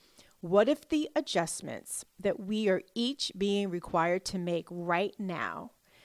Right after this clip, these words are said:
to how we live, how we work, and how we socialize, what if those adjustments are not just for the days, the weeks, and the months ahead? What if these adjustments become our new reality,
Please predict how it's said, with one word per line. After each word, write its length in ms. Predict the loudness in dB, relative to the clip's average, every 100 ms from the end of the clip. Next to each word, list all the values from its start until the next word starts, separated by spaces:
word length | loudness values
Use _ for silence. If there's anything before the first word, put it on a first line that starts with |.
| _
to 100 | -6
how 180 | -2 -2
we 220 | 0 0
live, 580 | 4 6 8 6 -2 -16 _
how 160 | -6 -4
we 160 | -4 0
work, 540 | 4 4 4 _ -20 _
and 120 | -8
how 140 | -4 -2
we 140 | -2
socialize, 1040 | -2 0 -2 -2 -8 -6 -6 -6 -8 -12 -14 _ _ -20 -18 2
what 200 | 4 6
if 140 | 4
those 280 | 6 6 4
adjustments 640 | 0 2 2 0 -6 -4
are 120 | -4 0
not 340 | 4 4 4
just 240 | -2 -2
for 80 | -4
the 140 | -4 -2
days, 640 | 0 2 2 -2 -6 -14 _ _ 0
the 140 | 0
weeks, 580 | 0 -4 -6 -12 -12 -14 _ -2
and 120 | -2
the 60 | 0
months 320 | -2 -2 -4
ahead? 540 | -4 0 0 0 -6 -14 _ _ _ -20 -20 -8
What 320 | 0 6 6
if 160 | 6 2
these 480 | -2 0 0 -4 -4
adjustments 720 | -6 2 4 4 0 -6 -6
become 640 | -8 -8 -8 -2 0 0 0
our 300 | 0 0 -2
new 480 | 0 2 2 2
reality, 640 | -2 -2 0 2 2 0